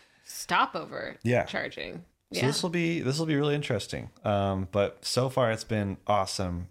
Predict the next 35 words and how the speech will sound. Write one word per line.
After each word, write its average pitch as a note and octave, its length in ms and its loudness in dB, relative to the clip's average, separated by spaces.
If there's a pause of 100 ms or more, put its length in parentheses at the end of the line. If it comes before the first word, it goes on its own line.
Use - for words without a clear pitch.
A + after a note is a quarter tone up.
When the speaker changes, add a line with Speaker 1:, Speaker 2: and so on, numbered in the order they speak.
Speaker 2:
And F2+ 480 0
even C3+ 260 2
when D3+ 120 4
I, B2 120 4
when A2 140 2
I A2 40 0
first A#2+ 400 0
got G2+ 220 4
in G2+ 100 -4
the F2+ 80 -4
car, E2 500 -2 (160)
um, E2 540 -2 (340)
I E2+ 80 0
was D#2 160 -4
like, C#2 320 -2
"Oh," E2+ 400 0
I F#2+ 80 2
hadn't G2+ 220 0
been E2+ 160 0
in F#2+ 100 -2
the G2 60 -4
Kyle's F#2+ 320 0
Model G2+ 140 0
three G#2+ 200 -2
in F#2+ 60 0
a D#2+ 60 -4
long D#2 280 -4
time. - 260 -8
Speaker 1:
Mm-hmm. G#3+ 380 -2 (400)
Speaker 2:
And D#2 540 -4 (520)
just - 240 0
turning A2 260 0
the F#2+ 80 -2
steering F2+ 320 -2
wheel D#2 340 -4